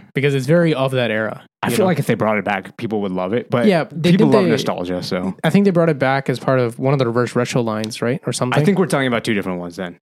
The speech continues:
Speaker 1: Oh,
Speaker 2: I,
Speaker 1: okay.
Speaker 2: I, so I, the one we're talking about is, I mean, we can, we can put it on the screen here, but,
Speaker 1: Yeah.
Speaker 2: um,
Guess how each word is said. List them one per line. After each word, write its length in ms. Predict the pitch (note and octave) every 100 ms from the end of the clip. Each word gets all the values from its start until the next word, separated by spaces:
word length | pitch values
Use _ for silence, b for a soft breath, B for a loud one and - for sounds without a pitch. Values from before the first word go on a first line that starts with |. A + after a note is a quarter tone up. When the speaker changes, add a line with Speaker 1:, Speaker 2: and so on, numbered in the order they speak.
| -
Speaker 1:
Oh, 220 | B2+ G#2+
Speaker 2:
I, 160 | B2 B2
Speaker 1:
okay. 180 | A#2+
Speaker 2:
I, 260 | - C3 C3
so 240 | A#2 C3
I, 120 | C3 B2+
the 160 | A#2+
one 240 | B2+ D3 C3
we're 160 | B2+
talking 260 | A#2 C3 C3
about 200 | C3 B2
is, 200 | A2 G2
I 40 | G#2+
mean, 120 | G#2
we 60 | G2+
can, 320 | A2 G2 - -
we 80 |
can 100 | G2+
put 160 | F#2+ G2+
it 40 |
on 120 | F#2 F2+
the 80 |
screen 300 | F2+ - F#2+
here, 160 | F#2 G2
but, 320 | F2+ G#2+ - B B
Speaker 1:
Yeah. 140 | - -
Speaker 2:
um, 420 | A2 G#2 G2